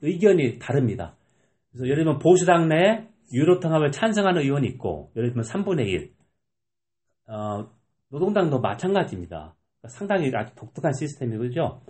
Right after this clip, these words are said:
그래서 이제 영국의 한 정치학자가 영국 그 정당 내에 이러한 그 유럽 통합에 대한 움직임이 없는 걸 뭐라고 표현했냐면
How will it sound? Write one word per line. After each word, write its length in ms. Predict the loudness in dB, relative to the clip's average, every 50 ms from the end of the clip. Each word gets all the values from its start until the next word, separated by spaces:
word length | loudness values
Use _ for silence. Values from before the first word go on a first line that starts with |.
| -20 _ _ _ _ _
그래서 180 | -8 -6 -4 -2
이제 140 | 2 4
영국의 340 | 4 6 4 4 4 2 2
한 160 | 2 2 0
정치학자가 1120 | 0 0 0 0 0 2 2 2 2 2 0 -4 -4 -2 0 0 0 2 2 2 0 -2 -2 0
영국 580 | 0 2 2 2 0 0 0 0 -2 -4 -6 -10 -10 -10 -12 -14
그 440 | -10 -8 -6 -6 -6 -6 -6 -8 -6 -4
정당 460 | -2 0 0 2 2 2 2 2 2
내에 220 | 0 0 0 0 -2
이러한 420 | -2 -2 0 0 0 0 -2 0 2 2 2 2 0 -8 _ _
그 120 | -10 -4
유럽 280 | -2 0 2 2 0 0
통합에 260 | 0 0 0 0 0
대한 160 | 0 -2 -2
움직임이 440 | 0 0 0 0 0 -2 -2 -2 0 0
없는 220 | 0 -2 -2 -2
걸 140 | -2 -2 0
뭐라고 380 | 2 4 4 4 4 2 0
표현했냐면 800 | -2 -2 -4 -4 -4 -4 -6 -8 -6 -2 0 0 0 -2 -4 -10